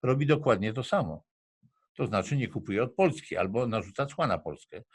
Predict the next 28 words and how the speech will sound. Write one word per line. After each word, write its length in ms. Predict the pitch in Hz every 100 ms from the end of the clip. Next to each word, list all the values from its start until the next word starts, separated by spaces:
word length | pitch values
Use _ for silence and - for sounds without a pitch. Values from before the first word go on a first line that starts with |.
| - -
To 80 |
jest 120 | 254 185
wzajemna 760 | 175 143 113 113 127 151 175
relacja. 520 | 185 202 147 - - - _ _ _ _ _ _ -
E, 280 | 120 113
więc 300 | - 131 117
po 180 | 143 143
prostu 280 | 160 156 175
z 40 |
tymi 240 | - 170 156
krajami 360 | 143 160 190
nie 120 | 170 160
możemy 300 | 151 202 185
do 120 | 175
nich 180 | 147 -
sprzedawać 560 | - 123 135 175 - _ - _
z 120 | -
tego 240 | 208 208 190
tytułu, 420 | 151 156 202 185
że 260 | 160 151 - -
my 220 | 139 180 180
ich 260 | 220 180
obkładamy 640 | 196 165 - 156 165 156 135
cłami 580 | - 160 131 104 107
i 120 | 131 113
zakazami 600 | 127 131 139 135 120 98
przywozu 500 | - 113 117 95 95
towarów, 520 | 98 87 98 180